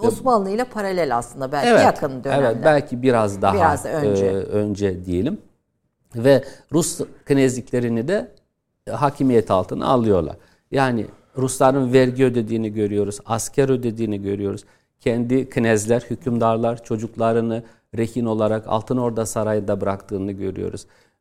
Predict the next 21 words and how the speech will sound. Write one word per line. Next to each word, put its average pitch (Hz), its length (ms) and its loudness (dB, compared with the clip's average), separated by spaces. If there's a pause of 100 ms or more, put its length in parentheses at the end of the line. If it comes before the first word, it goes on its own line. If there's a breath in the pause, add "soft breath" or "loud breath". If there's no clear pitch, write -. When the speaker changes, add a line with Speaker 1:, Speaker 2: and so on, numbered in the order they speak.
(120)
Speaker 1:
Bastırdıkları 127 1040 -2
paralarda 120 800 2
Altın 113 280 -4
Orda 110 260 0
hanlarının 113 580 -4
adını 113 480 -2 (240)
zikrediyorlar. 98 880 -2 (340 soft breath)
Bunun 123 300 2
dışında 113 440 0
en 135 200 2
önemlisi 101 560 -2
de 98 140 -2
belki 98 540 -4 (420 loud breath)
Rus 135 320 0
knezliklerinin 110 1080 -2
başına 98 560 -4
knezler 104 560 -2 (100)
ancak 143 460 -2
hanların 123 520 0
onayıyla 113 540 -4
çıkabiliyorlardı. 87 920 -6